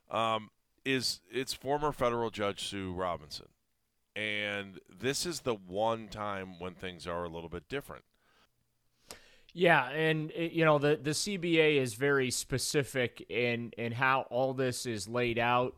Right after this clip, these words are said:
Speaker 2: uh, not only just with team d-, uh, discipline, but also the discipline with, uh, you know, with the, the league office. Uh, and it is, um, you know, it, it, it is, uh, written in there. So this is not something that they,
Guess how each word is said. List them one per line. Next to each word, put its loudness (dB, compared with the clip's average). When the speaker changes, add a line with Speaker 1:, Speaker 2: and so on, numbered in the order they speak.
Speaker 2:
uh, -2
not 0
only -2
just -6
with -6
team -4
d-, -10
uh, 0
discipline, -2
but 4
also 4
the 0
discipline -4
with, -2
uh, 2
you -2
know, 2
with -2
the, 0
the -4
league -2
office. 0
Uh, 2
and -2
it -2
is, -4
um, -4
you -8
know, -6
it, -10
it, -8
it -6
is, -6
uh, -4
written 0
in -2
there. -4
So -6
this -4
is -6
not 2
something -4
that -4
they, 0